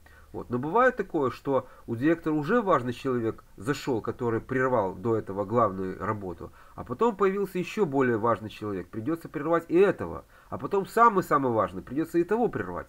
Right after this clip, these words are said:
поняли, да? Вот это, поэтому есть иерархия прерывания. Значит,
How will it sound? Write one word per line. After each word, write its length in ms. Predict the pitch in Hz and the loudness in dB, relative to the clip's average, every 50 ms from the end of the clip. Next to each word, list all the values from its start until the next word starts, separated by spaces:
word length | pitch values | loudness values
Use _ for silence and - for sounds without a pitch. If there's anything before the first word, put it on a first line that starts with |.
| - | -10
поняли, 340 | - 143 165 165 156 117 95 | -8 -8 -6 -6 -6 -6 -6
да? 220 | 92 95 110 139 - - - - - - - _ _ | -6 -6 -6 -8 -10 -14 -20 -20 -20 -20 -20 _ _
Вот 180 | - 110 110 - | -8 -6 -2 0
это, 120 | 202 202 | 0 0
поэтому 360 | 196 - 185 202 - 185 165 160 | 2 2 0 2 0 -2 0 0
есть 180 | 175 185 185 - _ _ - | 0 -2 -2 -6 _ _ -2
иерархия 440 | - 156 170 160 151 135 - - 117 | 0 2 4 4 4 2 0 -2 -8
прерывания. 480 | - - 107 98 101 98 92 87 87 92 | -6 -6 -8 -6 -4 -4 -6 -6 -6 -8
Значит, 180 | 110 110 - | -10 -10 -10